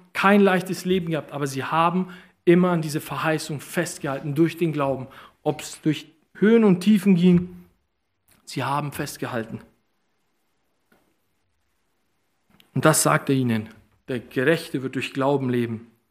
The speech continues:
Und er beschreibt ihnen, was Glaube ist, dass es ein festes Vertrauen ist, eine Gewissheit in Gottes Wort, dass er das bewirkt, dass das, was wir in Gottes Wort lesen, was Gott in seinem Wort sagt, dass das Konturen kriegt, dass es eine Wirklichkeit wird,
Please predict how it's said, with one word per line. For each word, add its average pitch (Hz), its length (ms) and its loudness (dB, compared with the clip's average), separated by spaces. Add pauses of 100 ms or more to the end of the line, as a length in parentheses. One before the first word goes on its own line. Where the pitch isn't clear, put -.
(300)
Und 143 140 2
er 165 60 6
beschreibt 185 420 4
ihnen, 180 180 10
was 170 180 4
Glaube 170 360 6
ist, 185 380 0
dass 143 160 -8
es 160 100 -2
ein 160 120 0
festes 185 520 -2
Vertrauen 165 560 2
ist, 127 260 -6
eine 151 160 -2
Gewissheit 139 600 -2 (260)
in 175 180 8
Gottes 165 360 0
Wort, 147 240 -2
dass 139 120 -6
er 170 100 -4
das 175 200 -2
bewirkt, 185 420 2
dass 180 220 -2 (440)
das, 196 240 0
was 190 200 -2
wir 175 280 4
in 165 180 2
Gottes 180 520 -2
Wort 170 380 2 (100)
lesen, 139 680 0
was 139 180 -6
Gott 180 160 -4
in 180 80 -2
seinem 160 220 -4
Wort 160 180 -2
sagt, - 220 -10
dass - 140 -10
das - 160 -14
Konturen 190 480 -4
kriegt, - 340 -8 (340)
dass 156 180 -4
es 185 120 -2
eine 180 280 6
Wirklichkeit 196 680 2
wird, 120 280 -4